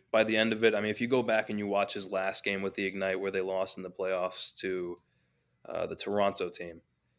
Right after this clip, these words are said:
and they were playing excellent, excellent ball for a G League team especially. But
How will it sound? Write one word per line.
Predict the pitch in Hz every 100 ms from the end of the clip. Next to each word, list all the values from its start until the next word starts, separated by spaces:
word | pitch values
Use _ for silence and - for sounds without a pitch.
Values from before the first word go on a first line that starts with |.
| _ _ -
and | 87 80 _
they | 113
were | 113
playing | 98 104 98 87
excellent, | 92 - 98 92 - _ _ _ 165 _ _
excellent | 113 110 - 95
ball | 95 92
for | 90 87 87 85 _
a | 95
G | 92 92
League | 90 87
team | 85 85
especially. | 85 87 85 87 85 _ _ _ _ _ _
But | 90 92 90 90